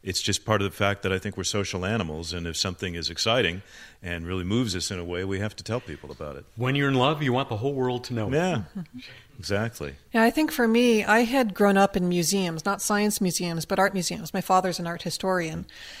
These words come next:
Speaker 3: and I loved science museums as much as I loved art museums. And I wanted, I, I really enjoyed the, the combination of academic study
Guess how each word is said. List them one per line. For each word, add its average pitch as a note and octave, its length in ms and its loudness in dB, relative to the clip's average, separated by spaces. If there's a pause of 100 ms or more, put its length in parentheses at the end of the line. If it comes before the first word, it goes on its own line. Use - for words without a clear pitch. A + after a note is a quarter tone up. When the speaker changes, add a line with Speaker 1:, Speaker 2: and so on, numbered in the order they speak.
(140)
Speaker 3:
and G3 340 6
I G3 200 8
loved A3+ 400 6
science G3+ 420 4
museums F3+ 420 0
as F3 140 -2
much F#3+ 220 2
as F3+ 100 -4
I F3 80 2
loved E3 280 0
art F3 160 -2
museums. D#3+ 580 -2
And F3 420 0
I F#3+ 200 4
wanted, G3+ 680 4
I, F#3+ 200 4 (100)
I G3 80 2
really B3 420 4
enjoyed F#3+ 580 4
the, F3 300 -2 (400)
the - 80 0
combination G#3 840 4
of F3 260 2
academic F#3+ 600 0
study F3 640 4